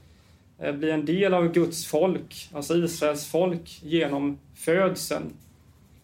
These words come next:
Och då var det ju så att de små pojkarna,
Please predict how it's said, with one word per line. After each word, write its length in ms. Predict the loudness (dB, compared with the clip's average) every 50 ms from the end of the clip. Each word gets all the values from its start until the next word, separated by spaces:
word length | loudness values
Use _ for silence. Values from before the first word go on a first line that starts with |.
| _ -14
Och 240 | -12 -12 -12 -8 -4
då 100 | -2 0
var 180 | 2 2 4
det 80 | 4 4
ju 80 | 2 2
så 200 | 2 2 4 4
att 200 | 4 2 0 0
de 120 | -2 -2
små 560 | -2 0 0 0 2 2 2 2 0 0 -2 -6 -12 -20 -8 -2
pojkarna, 680 | 0 0 2 0 -2 -4 -2 0 2 2 2 2 0